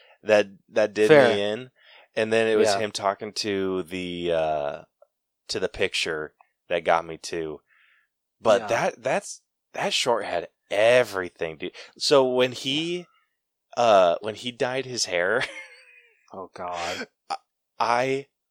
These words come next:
Speaker 1: laughed so hard that, like,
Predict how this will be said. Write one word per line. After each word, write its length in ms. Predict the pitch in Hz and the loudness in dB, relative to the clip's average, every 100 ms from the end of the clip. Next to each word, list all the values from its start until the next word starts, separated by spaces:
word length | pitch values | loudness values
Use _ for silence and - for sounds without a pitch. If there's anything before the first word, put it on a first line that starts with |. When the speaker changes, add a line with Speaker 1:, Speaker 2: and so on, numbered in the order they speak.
| _ | _
Speaker 1:
laughed 480 | 123 104 98 98 - | -6 2 2 2 -2
so 480 | - - - 98 110 | -6 -4 -2 -2 -2
hard 480 | 98 87 92 110 120 _ _ _ _ _ _ | -4 -4 -4 -8 -12 _ _ _ _ _ _
that, 160 | 101 - _ | -4 -4 _
like, 280 | - 101 | -4 -4